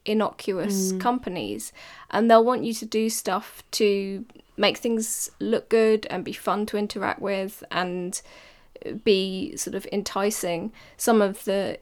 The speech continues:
Speaker 1: examples that we like to use are things like the privacy dinosaur on Facebook.
Speaker 2: Mm-hmm.
Speaker 1: Like, it's a gorgeous illustration. It's a really cute little dinosaur. But the whole point of that dinosaur is to make you feel more
Speaker 2: Mm.
Speaker 1: comfortable with Facebook,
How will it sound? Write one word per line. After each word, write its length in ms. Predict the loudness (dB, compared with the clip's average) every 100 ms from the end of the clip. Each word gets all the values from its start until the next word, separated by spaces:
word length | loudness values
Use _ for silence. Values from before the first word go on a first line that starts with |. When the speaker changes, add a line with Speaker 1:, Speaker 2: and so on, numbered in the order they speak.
| -8
Speaker 1:
examples 720 | -6 -2 0 0 -2 -4 -4
that 140 | -4
we 180 | -2 0
like 280 | 0 -2 -6
to 120 | -8
use 320 | -4 -4 -6
are 60 | -8
things 300 | -6 -4 -4
like 240 | -4 -6
the 80 | -8
privacy 520 | -4 -2 0 0 -2
dinosaur 640 | 0 0 0 -2 -4 -4 -4
on 120 | -4
Facebook. 560 | -4 -4 -4 -6 -8 -8
Speaker 2:
Mm-hmm. 140 | -8 -2
Speaker 1:
Like, 300 | 0 0 -4 _ _ _ _ _
it's 200 | -2 -2
a 80 | -4 _
gorgeous 540 | 0 4 4 2 -2 0
illustration. 880 | 0 0 0 -2 -2 -2 -4 -4
It's 240 | -4 -2 0
a 80 | 2
really 320 | 2 0 0
cute 360 | -4 -4 -2
little 240 | -2 -4 -4
dinosaur. 800 | -2 0 0 -2 -4 -4 -4 -6 -14 -20 -20 _ 4
But 180 | 4
the 100 | 4
whole 200 | 2 2
point 300 | 2 0 0
of 120 | 0 0
that 220 | -2 0
dinosaur 560 | -2 0 -2 -2 -4 -4
is 140 | -4
to 100 | -6
make 320 | -4 -4 -4
you 100 | -4 0
feel 260 | 2 2
more 200 | 0 -2
Speaker 2:
Mm. 100 | 0
Speaker 1:
comfortable 640 | 0 0 -2 -4 -2 -4 -2
with 180 | -2
Facebook, 760 | -2 0 0 -2 -2 -4 -4